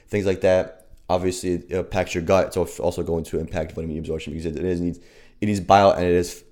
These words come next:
fat soluble. Uh, vitamin E plays a crucial role in the vision, reproduction, antioxidant properties, and some studies are ex-, even showing a decrease in incidence of heart disease, diabetes, Alzheimer's, and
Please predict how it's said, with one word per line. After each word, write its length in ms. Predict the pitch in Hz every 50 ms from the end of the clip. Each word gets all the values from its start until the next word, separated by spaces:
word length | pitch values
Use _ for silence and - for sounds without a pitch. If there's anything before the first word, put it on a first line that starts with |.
| _ _
fat 340 | _ - - - 101 95 90 -
soluble. 500 | - 85 80 76 65 58 53 53 - - _ _ _ _ - - _ _ -
Uh, 140 | - 98 98
vitamin 300 | 95 113 120 127 135 135
E 120 | 135 135
plays 200 | 131 135 127 120
a 60 | 113 110
crucial 400 | - - 127 120 113 - 117 104
role 220 | 104 104 107 104
in 120 | 82 92
the 60 | 92 90
vision, 500 | 90 120 127 131 120 127 123 120 117 110
reproduction, 880 | 104 101 - 113 95 85 - 113 113 117 113 - - 113 110 107 104 104 - - - - -
antioxidant 680 | 98 104 104 120 104 98 101 104 - - - 107 98 92
properties, 600 | - 127 117 113 117 117 110 113 117 117 117 120 -
and 120 | - 101
some 160 | - - 117 113
studies 280 | 113 123 117 113 113
are 80 | 110 104
ex-, 200 | 104 104 - 110 -
even 220 | - 113 107 107 104
showing 380 | - - - 107 104 104 95
a 40 | 90
decrease 440 | 95 101 92 - - 107 101 98 -
in 80 | 95 98
incidence 280 | 98 - 110 98 95
of 120 | - 92 -
heart 160 | 110 110 110
disease, 380 | 113 110 110 113 113 107 - - - - - - - _ -
diabetes, 480 | - 95 95 98 87 95 98 95 98 -
Alzheimer's, 560 | - 85 92 90 - 101 90 90 90 90 87 -
and 240 | - 82 82 82